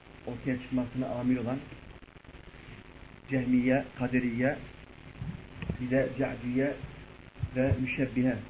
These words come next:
Mücessime fırkaları, daha sonra zuhur eden Mu'tezile, Eş'ariye, Maturidiye, yani kelam, kelam ilminin zuhurunu,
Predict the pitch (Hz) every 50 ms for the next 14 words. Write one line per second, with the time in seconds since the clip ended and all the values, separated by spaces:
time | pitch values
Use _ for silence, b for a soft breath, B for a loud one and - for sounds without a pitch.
0 | - - - - - - - - - - - - - 131 117 113 127 123 127 -
1 | 120 120 120 123 135 - - - - - - - - - - - - - - -
2 | - - - - - - - - 127 - - 127 120 123 123 135 139 131 139 135
3 | 135 131 - - 135 127 127 143 - - - - - - - - - - - 110
4 | 107 127 131 131 131 113 123 135 135 - - 127 127 127 123 - - 127 113 123
5 | 131 123 131 143 151 - - - - - - - - - 127 127 123 - 127 131
6 | 131 139 143 131 123 127 123 127 127 131 127 120 120 127 135 143 - - - 131
7 | 123 127 131 127 127 - 139 123 131 127 123 110 104 - - - - - - -
8 | - - - - - - - - 120 120 127 131 127 - 135 123 123 123 127 131
9 | 123 113 - 117 117 123 113 113 127 147